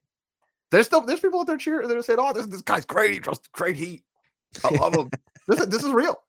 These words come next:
Speaker 1: This is a very common opinion out there.
Speaker 2: I know. I took a sip of it last week.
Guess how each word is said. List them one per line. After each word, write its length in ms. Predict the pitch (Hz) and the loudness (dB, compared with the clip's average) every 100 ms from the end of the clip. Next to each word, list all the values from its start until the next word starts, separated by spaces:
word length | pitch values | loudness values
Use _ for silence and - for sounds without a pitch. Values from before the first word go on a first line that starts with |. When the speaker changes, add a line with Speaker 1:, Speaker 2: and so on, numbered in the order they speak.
| _ _ - | _ _ -2
Speaker 1:
This 80 | |
is 160 | 180 151 | 0 0
a 80 | 123 | 0
very 280 | 139 220 302 | 0 2 4
common 260 | 262 262 254 | 4 4 4
opinion 320 | 208 185 - | -2 -4 -6
out 140 | - | -10
there. 160 | - - | -4 0
Speaker 2:
I 20 | |
know. 160 | 120 123 | 4 6
I 60 | |
took 180 | 110 127 | 4 0
a 40 | |
sip 180 | 123 120 | -4 -2
of 100 | 104 | 2
it 60 | 87 | 2
last 240 | 73 92 | 2 -2
week. 280 | 85 78 - | -4 -8 -10